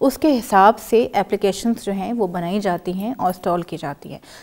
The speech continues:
जब भी आप कोई एप्लीकेशन इंस्टॉल करने लगते हैं तो वहाँ आपको जो रिक्वायरमेंट्स हैं वो डिस्प्ले होती हैं कि for example थर्टी टू एम बी हमें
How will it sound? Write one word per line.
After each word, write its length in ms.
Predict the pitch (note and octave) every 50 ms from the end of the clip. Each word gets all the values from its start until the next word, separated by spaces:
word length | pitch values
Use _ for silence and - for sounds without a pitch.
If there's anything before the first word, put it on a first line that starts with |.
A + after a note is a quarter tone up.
| - -
जब 140 | A#3+ B3 A#3+
भी 100 | D4 E4
आप 300 | - - A3 A3 A3+ -
कोई 120 | - A#3+
एप्लीकेशन 300 | A3 A3+ A3+ A3 A3 G#3+
इंस्टॉल 300 | A#3 A#3 - A#3 G3+ A3
करने 220 | A3+ - A3 G#3+ G#3+
लगते 260 | G#3+ G3+ G#3+ - A3
हैं 100 | G#3+ G#3
तो 100 | A3 G#3
वहाँ 360 | G3 F#3+ F#3 G3 G#3 A#3 C4+ - - - - - - - - - -
आपको 500 | G#3 G3+ G3 - - - A#3 A#3 A#3 -
जो 140 | A3+ A3+ G3+
रिक्वायरमेंट्स 640 | G3 G3 - G#3+ G3+ G3+ A3 B3 C4+ B3+ B3+ - A3
हैं 140 | G#3 A3 B3
वो 160 | A#3+ G#3 G3+
डिस्प्ले 340 | F#3+ F#3 - - G#3+ G#3+ G#3+
होती 360 | G#3 G#3 F#3+ F3+ - G3+ G3
हैं 100 | G3 G3
कि 80 | G#3
for 100 | G3 G3+
example 460 | G#3 G3 G3+ F#3+ F#3 F#3+ - G3+ G3+ G#3+
थर्टी 120 | G3+ G#3
टू 220 | G3+ - A3 A3
एम 240 | - - G3 F#3 F#3
बी 140 | F#3+ G3+ G3
हमें 320 | F3+ F#3 F#3 F#3 F#3 G#3+